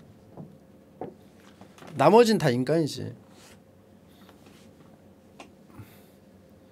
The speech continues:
그래서 이제 양쯔강 이남은 켄타우로스들이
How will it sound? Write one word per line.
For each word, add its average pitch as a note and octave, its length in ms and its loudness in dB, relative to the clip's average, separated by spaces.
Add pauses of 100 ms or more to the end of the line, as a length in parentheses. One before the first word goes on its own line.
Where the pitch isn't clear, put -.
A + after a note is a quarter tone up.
(880)
그래서 C#3 240 0
이제 B2 200 0
양쯔강 D#3+ 520 2
이남은 C#3 400 4
켄타우로스들이 D#3+ 1000 -2